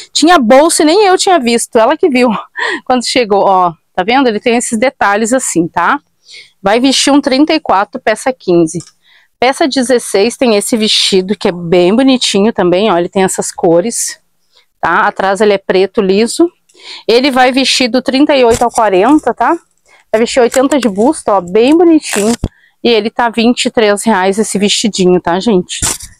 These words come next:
Tem um tecido bem fluido, né? E pra mim, com um metro e sessenta e cinco, ele vai até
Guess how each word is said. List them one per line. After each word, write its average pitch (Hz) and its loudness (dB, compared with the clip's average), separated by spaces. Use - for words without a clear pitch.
Tem 226 2
um 240 2
tecido 233 -2
bem 247 4
fluido, 240 0
né? 254 2
E 240 -2
pra 311 0
mim, 277 2
com 294 -2
um 285 2
metro 240 0
e - -10
sessenta 254 -2
e 254 0
cinco, 262 0
ele 254 0
vai 220 0
até 226 -2